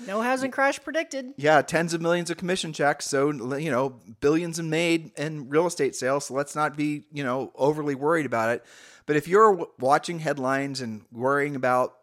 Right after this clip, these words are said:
Speaker 2: uh, the things that obviously the media, for whatever reason, wants us to be worried about,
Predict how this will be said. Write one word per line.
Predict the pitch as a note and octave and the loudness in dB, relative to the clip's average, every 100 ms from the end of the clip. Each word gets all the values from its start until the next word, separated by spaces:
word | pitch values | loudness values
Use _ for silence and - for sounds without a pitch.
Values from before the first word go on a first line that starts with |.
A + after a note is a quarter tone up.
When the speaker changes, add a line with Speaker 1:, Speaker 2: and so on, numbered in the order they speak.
| - | -8
Speaker 2:
uh, | A#2+ A2+ | -4 -2
the | A2 A#2+ | -4 -6
things | C#3+ C#3 B2+ | -6 -6 -4
that | A#2+ | -2
obviously | A#2 B2 B2 B2+ | -2 -2 -4 -4
the | A#2+ A2+ | -4 -4
media, | A#2+ B2 A2 A2 | -4 -4 -4 -6
for | G#2+ G#2 G2+ | -4 -4 -4
whatever | G2 G#2+ A2 G#2 G2+ | -6 -4 -4 -4 -6
reason, | A2 G#2+ A2+ A#2+ | -6 -6 -6 -4
wants | C3 - | -4 -2
us | B2 - | -4 -4
to | A2+ | -10
be | A2 | -6
worried | B2+ C#3+ B2 | -2 0 0
about, | G#2 G#2+ B2 | -2 -2 -4